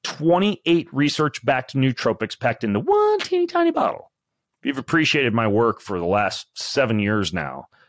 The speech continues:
you can attribute a great deal of that to this nootropic. It's called Qualia Mind. Qualia Mind.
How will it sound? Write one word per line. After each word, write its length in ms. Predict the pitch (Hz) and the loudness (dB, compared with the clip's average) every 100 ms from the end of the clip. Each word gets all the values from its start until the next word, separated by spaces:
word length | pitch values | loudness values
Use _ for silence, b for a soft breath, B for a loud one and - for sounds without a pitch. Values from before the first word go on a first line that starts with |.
| _ | _
you 100 | - | -8
can 100 | 139 | -4
attribute 320 | 120 135 113 90 | -2 0 0 -2
a 40 | |
great 480 | 76 82 95 95 80 | -4 -2 -2 -2 -4
deal 240 | 90 82 | -4 -4
of 100 | 78 | -4
that 220 | 76 73 | -6 -8
to 80 | - | -10
this 200 | 82 73 | -10 -10
nootropic. 520 | 85 85 - 76 - | -10 -10 -8 -10 -10
It's 100 | - | -10
called 240 | - 117 - | -4 -4 -4
Qualia 840 | - 131 156 175 190 180 180 151 | -6 0 2 2 2 2 2 0
Mind. 720 | 104 107 113 113 92 78 55 53 - b b b b | 0 0 0 0 -2 -6 -12 -18 -20 b b b b
Qualia 420 | - 151 160 156 | 0 2 4 2
Mind. 560 | 127 113 107 69 50 | 4 2 2 -4 -12